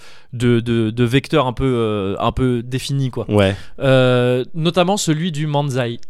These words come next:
Speaker 1: Manzai, je sais pas si t'en as entendu parler
Speaker 2: C'est
Speaker 1: déjà le
Speaker 2: le
Speaker 1: terme.
Speaker 2: nom, le terme, j'ai déjà entendu quelque part, mais vas-y.
Speaker 1: Parce que c'est un terme, ouais, effectivement, qui circule. Qu-, quand tu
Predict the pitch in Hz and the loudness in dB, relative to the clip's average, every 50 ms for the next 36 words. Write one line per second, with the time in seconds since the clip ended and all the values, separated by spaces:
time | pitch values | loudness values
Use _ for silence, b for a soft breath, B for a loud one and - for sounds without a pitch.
0 | - - - 120 127 139 139 131 127 151 156 180 175 - - 160 160 - - - | -10 -10 -8 -6 -4 -2 -2 0 2 2 2 2 0 -2 -4 -4 -6 -4 -4 -4
1 | 139 135 127 123 - 131 123 127 120 - 117 117 135 156 165 151 135 110 - 151 | -2 -2 -2 -2 -4 -6 -6 -4 -2 0 0 0 2 2 2 2 0 2 4 4
2 | 151 151 143 113 120 143 135 135 151 160 170 156 - 123 131 131 - 185 196 196 | 4 4 4 4 4 4 4 4 2 2 0 0 2 2 2 4 4 4 4 4
3 | 175 131 110 120 110 101 120 156 165 143 156 151 139 135 131 127 107 - - 170 | 0 -4 -6 -6 -6 -2 -2 -2 -2 -2 -6 -6 -6 -6 -6 -8 -8 -6 -4 -4
4 | 185 175 135 120 120 110 123 165 151 - 156 147 - 170 170 170 175 170 151 135 | -4 -2 -2 -2 -2 -2 -2 -2 -2 0 -2 0 2 2 2 4 2 2 0 0
5 | 143 127 - 160 165 165 - - 131 - - 156 - 196 185 - - 160 160 - | -2 -6 -4 -2 -2 -2 -2 -2 -4 -4 -4 -4 -2 -4 -4 -4 -4 -6 -6 -6
6 | - - 190 - - - 165 | -4 -4 -4 -4 -2 -4 -6